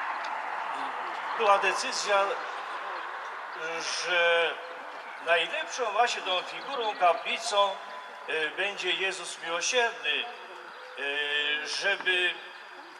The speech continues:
upamiętnić, y,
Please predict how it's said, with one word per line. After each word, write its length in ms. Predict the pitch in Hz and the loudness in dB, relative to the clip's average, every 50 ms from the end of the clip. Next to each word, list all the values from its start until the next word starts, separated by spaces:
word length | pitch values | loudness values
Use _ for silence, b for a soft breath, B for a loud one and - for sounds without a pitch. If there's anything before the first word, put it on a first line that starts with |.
| - - - - - | -14 -12 -12 -8 -6
upamiętnić, 1200 | 233 240 - - 214 214 214 220 240 254 262 262 254 - - - - 151 - - - - - - - - - - - - - 349 392 - - - - 139 | -6 2 8 8 8 8 8 4 0 0 0 -2 -4 -6 -8 -4 0 0 0 0 -2 -4 -6 -6 -8 -10 -12 -14 -14 -14 -14 -14 -14 -14 -14 -12 -8 -6
y, 400 | 143 147 143 143 143 139 131 | -4 -2 0 0 0 0 0